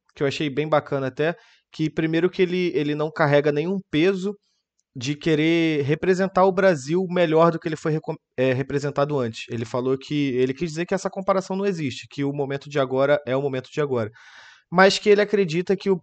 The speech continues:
o, não só o Brasil, né, o Steel também falou isso, é, as equipes que tão nesse Masters de Berlim, é, são equipes mais fortes do que tavam em Reykjavik. Eu espero não ter falado errado aqui, não, é, desanimar nenhum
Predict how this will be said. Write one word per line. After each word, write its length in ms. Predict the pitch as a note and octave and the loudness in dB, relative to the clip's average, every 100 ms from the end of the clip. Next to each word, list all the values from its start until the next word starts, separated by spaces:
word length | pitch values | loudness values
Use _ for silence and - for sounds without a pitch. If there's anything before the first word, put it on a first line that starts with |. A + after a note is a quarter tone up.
| _ | _
o, 180 | D#3 D3+ - | -4 -4 -4
não 240 | F3 A3 B3+ | 0 0 2
só 200 | - G3+ | 2 2
o 60 | |
Brasil, 400 | F#3+ F3 C3 C#3+ | 4 0 0 -2
né, 140 | C3+ B2+ | 0 0
o 120 | C3+ | -2
Steel 240 | - D#3+ | -4 -6
também 220 | D3+ C#3 C3 | -4 -6 -6
falou 240 | B2+ B2 | -4 -2
isso, 240 | C#3+ F3 - - - _ - | -2 -2 -6 -20 -20 _ 2
é, 280 | C#3 C#3 C3 | 6 6 6
as 240 | D3+ D#3 | 4 4
equipes 640 | E3+ E3+ F3+ G3 G3 F#3 - | 0 -4 -4 -4 -2 -4 -4
que 180 | - D#3 | -8 -10
tão 240 | - E3 | -2 0
nesse 280 | D#3+ D#3+ E3+ | 0 -4 -4
Masters 340 | D3+ C#3+ D3 | -2 -2 -4
de 80 | C#3 | -4
Berlim, 420 | C#3+ C3 C#3+ G3 - _ _ _ _ _ | 0 2 0 -6 -8 _ _ _ _ _
é, 240 | D3 C#3 | 2 2
são 260 | - G3+ A3+ | 0 2 2
equipes 320 | A3 G3+ F#3+ | 2 -4 -2
mais 200 | G3 G3 | 0 0
fortes 460 | - E3+ F3+ F#3 E3+ | 0 0 2 -2 -6
do 100 | F3+ | -6
que 140 | F#3 | -8
tavam 420 | - D#3 D#3 D#3 - | 0 2 2 -2 -8
em 240 | D#3 D3+ _ - | -10 -10 _ -2
Reykjavik. 640 | C#3+ D3 D#3+ C3 F3+ - - | -2 0 -2 -2 -6 -8 -6
Eu 100 | B2+ | -6
espero 260 | - C#3+ | -2 -2
não 80 | C3+ | -2
ter 140 | C#3 | -6
falado 260 | B2 C3 C3 | -4 -4 -2
errado 300 | A#2+ A#2+ B2 | -2 -2 -4
aqui, 260 | A2+ C#3 C3 | -8 -8 -6
não, 320 | B2+ B2 G#2+ - _ _ - | -6 -8 -12 -18 _ _ -6
é, 280 | A#2+ A#2 | -2 -2
desanimar 500 | A2 A2+ C3 C3+ C3 | -2 0 0 2 0
nenhum 440 | C3+ C3 C#3 C#3 | 0 -2 -2 -4